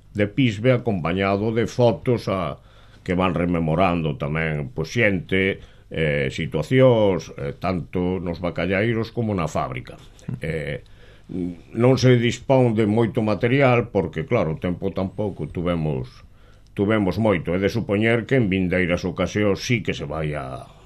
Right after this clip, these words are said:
Bueno, de feito, inda teño aí abaixo material que vou levar agora, que nos cedeu o, o neto e a filla de, do primer director de pisbe.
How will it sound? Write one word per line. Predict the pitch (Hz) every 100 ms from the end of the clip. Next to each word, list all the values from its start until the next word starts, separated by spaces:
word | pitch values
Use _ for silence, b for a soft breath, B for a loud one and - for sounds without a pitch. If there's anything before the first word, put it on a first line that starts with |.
| -
Bueno, | 117 92
de | 80
feito, | - 107 104 127 123 B B B B -
inda | 104 98 95
teño | 107 107 101
aí | 98
abaixo | 95 101 101 - 95 95
material | 90 90 85 95 123 117 -
que | 82
vou | 85
levar | 87 85 87
agora, | 95 110 117 117 - b b b -
que | 113 101
nos | 95 98 92 80 -
cedeu | 90 98 110 113
o, | 117 110 95 82 67 - B B B B - - -
o | 92
neto | 98 113 98 - 135 131
e | 117 87
a | -
filla | 131 120 127 127
de, | 110 92 82 82
do | 95
primer | 95 107 131 113
director | 110 95 - 101
de | 82 78
pisbe. | - 64 - -